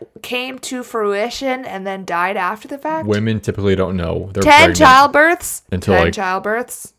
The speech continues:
Speaker 1: Ten childbirths.
Speaker 2: month two.
Speaker 1: Ten childbirths.
Speaker 2: Yes?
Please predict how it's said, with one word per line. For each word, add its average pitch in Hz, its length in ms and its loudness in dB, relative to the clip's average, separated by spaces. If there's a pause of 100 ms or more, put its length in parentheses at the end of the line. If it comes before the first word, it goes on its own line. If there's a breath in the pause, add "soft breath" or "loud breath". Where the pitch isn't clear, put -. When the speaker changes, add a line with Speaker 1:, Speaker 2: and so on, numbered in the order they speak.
(140)
Speaker 1:
Ten - 180 -20
childbirths. - 680 -20
Speaker 2:
month 92 280 -2
two. 82 300 -6 (200)
Speaker 1:
Ten - 260 -20
childbirths. - 680 -20
Speaker 2:
Yes? 101 320 -4